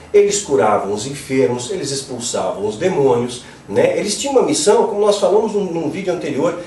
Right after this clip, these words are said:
semelhante ao dos apóstolos. Só que para os apóstolos tinha algum comissionamento de especial ali, tinha alguma característica especial para ser apóstolo. Então, é, Jesus,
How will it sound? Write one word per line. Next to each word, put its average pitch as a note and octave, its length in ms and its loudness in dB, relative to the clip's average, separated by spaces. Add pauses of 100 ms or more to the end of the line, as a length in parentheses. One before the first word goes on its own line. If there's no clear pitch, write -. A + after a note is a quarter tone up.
(140)
semelhante A#3 840 2
ao G3 180 -2
dos G3+ 180 -6
apóstolos. - 540 0
Só C4+ 180 2
que C4 140 -6
para C4+ 200 2
os A#3 140 -4
apóstolos F#3+ 460 -2
tinha A#3 160 -4
algum B3+ 260 0
comissionamento G#3+ 880 2
de - 80 -8
especial G3 640 0
ali, D3 240 -2 (240)
tinha G#3+ 160 2
alguma - 300 2
característica G3+ 720 -4
especial - 680 0
para - 200 0
ser E3 240 -2
apóstolo. F2 540 -6 (460)
Então, C4+ 440 2 (220)
é, E3+ 380 2
Jesus, A3 480 2